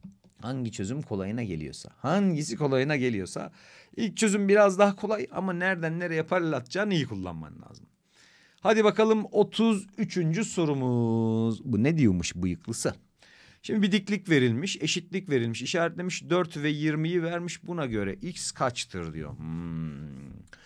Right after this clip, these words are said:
Şimdi ne yapmış bakın? Buradan buraya attığı doğruyla buradan buraya attığı doğru birbirlerine dikmiş. Hipotenüsün yirmi olduğunu söylemiş. Orada bir dik üçgen var. Sonra bizden x uzunluğunu istemiş. X neresi? Yani şu uzun kenarı bulacağız.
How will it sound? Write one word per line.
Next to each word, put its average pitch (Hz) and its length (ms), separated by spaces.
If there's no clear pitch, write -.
Şimdi 208 280
ne 190 40
yapmış 214 420
bakın? 208 280
Buradan 160 560
buraya 170 460
attığı 165 560
doğruyla 113 760
buradan 139 500
buraya 131 220
attığı 120 480
doğru 127 340
birbirlerine 98 640
dikmiş. - 560
Hipotenüsün 175 580
yirmi 160 400
olduğunu 123 320
söylemiş. 87 400
Orada 117 260
bir 117 80
dik 120 140
üçgen 110 460
var. 175 220
Sonra 160 500
bizden 170 720
x 180 260
uzunluğunu 131 500
istemiş. 120 500
X - 340
neresi? 185 380
Yani 143 340
şu - 140
uzun 175 300
kenarı 127 360
bulacağız. 135 440